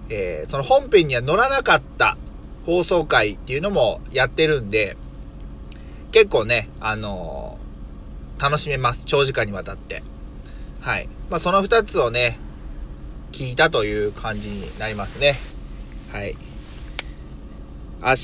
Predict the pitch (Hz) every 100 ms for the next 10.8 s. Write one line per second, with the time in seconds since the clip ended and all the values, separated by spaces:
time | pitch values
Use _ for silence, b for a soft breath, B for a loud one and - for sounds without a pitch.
0 | - 190 185 170 180 180 - - - -
1 | - - - - - 135 143 131 - 104
2 | 120 143 131 - - - - - - -
3 | B B B B B - - - - -
4 | 131 135 139 139 135 131 131 139 135 120
5 | - 151 143 135 - 123 120 131 127 127
6 | 127 139 131 131 127 127 120 - 139 135
7 | 135 - B B B B - 120 120 120
8 | 117 117 117 - 131 127 117 - - 123
9 | 123 127 127 120 131 123 127 123 123 120
10 | 127 - - 131 120 123 131